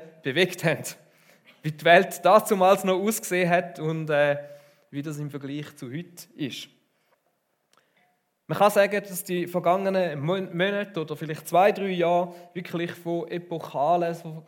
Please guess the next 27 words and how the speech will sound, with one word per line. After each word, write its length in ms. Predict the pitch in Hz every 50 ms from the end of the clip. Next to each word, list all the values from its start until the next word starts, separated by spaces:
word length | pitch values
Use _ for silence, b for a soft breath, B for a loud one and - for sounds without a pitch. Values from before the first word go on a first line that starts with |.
| - -
sogar 380 | - - 165 147 147 147 147
fast 360 | 151 151 151 151 156 - - -
Ereignissen 800 | - 139 131 123 127 147 151 151 156 147 143 - - 156 135 127 B B B B _
geprägt 480 | 143 156 165 185 196 196 - - -
gewesen 200 | - - 185 185
sind, 240 | 160 175 165 160 147
wie 80 | 160 165
wir 100 | 175 170
sie 160 | 170 - 160
seit 280 | 156 156 - 147 143 -
vielen, 340 | - - 214 226 220 208 -
vielen 320 | 190 202 208 196 180 170
Jahren 300 | 160 170 170 147 - - B B B B B B B B -
bei 300 | 143 147 147 156 160 165
uns 260 | 165 160 - - -
nicht 160 | 151 147 156
mehr 180 | 156 151 143 -
erlebt 400 | - 135 131 135 135 135 - -
haben. 160 | 131 117 - - _ b b b b b b b b b b b b
Eine 120 | - 151 147
globale 480 | 185 196 185 190 185 196 208 214 208
Pandemie, 680 | 208 - 208 202 202 202 175 190 180 180 185 185 190 180 - B B B B B
ein 140 | - 170 180
Angriffskrieg 800 | 156 175 190 185 175 180 175 - - - 170 170 170 170 165
jetzt 220 | 160 156 156 - -
in 140 | 139 143 135
Europa, 720 | 135 135 139 143 160 180 180 175 - 175 160 165 165